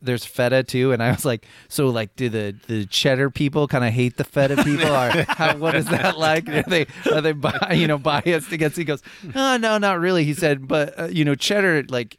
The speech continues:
Speaker 1: you gotta be, you're lifting a lot of stuff. It's really heavy." So he's like, "Most of the old guys move over to feta after a while <laughs> 'cause it's a little bit easier." I was like, "Okay, so feta is where the cheesemakers go to die," is what you're telling me. <laughs>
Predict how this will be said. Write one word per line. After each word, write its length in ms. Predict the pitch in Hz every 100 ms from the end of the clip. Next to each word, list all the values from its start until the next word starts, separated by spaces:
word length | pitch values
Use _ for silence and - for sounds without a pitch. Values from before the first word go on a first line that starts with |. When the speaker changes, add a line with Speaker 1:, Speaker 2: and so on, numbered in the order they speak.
| _
Speaker 1:
you 260 | - 160 156
gotta 180 | 175 156
be, 300 | 131 117 143
you're 140 | 139
lifting 320 | 151 175 - 123
a 60 |
lot 220 | 117 139
of 80 | 131
stuff. 240 | 131 143 135
It's 120 | 127
really 220 | 139 127
heavy." 380 | 117 139 143 139 - -
So 100 | 135
he's 80 | 127
like, 180 | 127
"Most 220 | 147 170 156
of 60 |
the 80 | 127
old 240 | 123 135 127
guys 260 | 120 117
move 280 | 123 131 131
over 220 | 127 113
to 80 | 107
feta 300 | - 123 117
after 360 | 113 117 - 120
a 80 | 117
while 360 | 117 120 127
<laughs> 60 | 135
'cause 120 | 131 - -
it's 200 | 156 131
a 40 | 156
little 240 | 156 185
bit 180 | 156 151
easier." 460 | 151 139 143 127 127 -
I 160 | - 160
was 80 | 156
like, 140 | 165 185
"Okay, 260 | 180 165
so 180 | - 147
feta 320 | - 180 175
is 200 | 160 151 147
where 120 | 147
the 100 | 139
cheesemakers 640 | - 160 139 156 143 131
go 140 | 143
to 80 | 135
die," 320 | 127 139 127
is 140 | 123 120
what 120 | 127
you're 120 | 127
telling 460 | - 170 151 143 160
me. 40 | - -
<laughs> 120 | 156